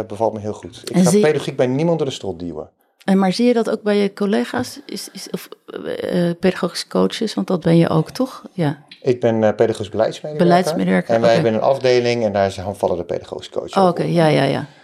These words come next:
Speaker 2: Ja.
Speaker 1: En daar heb je nauw contact mee.
Speaker 2: Ja.
Speaker 1: En, eh, ja, en, en juist van hen, eh, hoor je juist de signalen.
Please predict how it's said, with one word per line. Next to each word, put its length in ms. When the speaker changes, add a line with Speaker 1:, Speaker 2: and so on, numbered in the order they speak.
Speaker 2:
Ja. 180
Speaker 1:
En 60
daar 100
heb 100
je 80
nauw 180
contact 360
mee. 260
Speaker 2:
Ja. 200
Speaker 1:
En, 20
eh, 640
ja, 200
en, 140
en 160
juist 460
van 180
hen, 200
eh, 60
hoor 200
je 80
juist 220
de 80
signalen. 600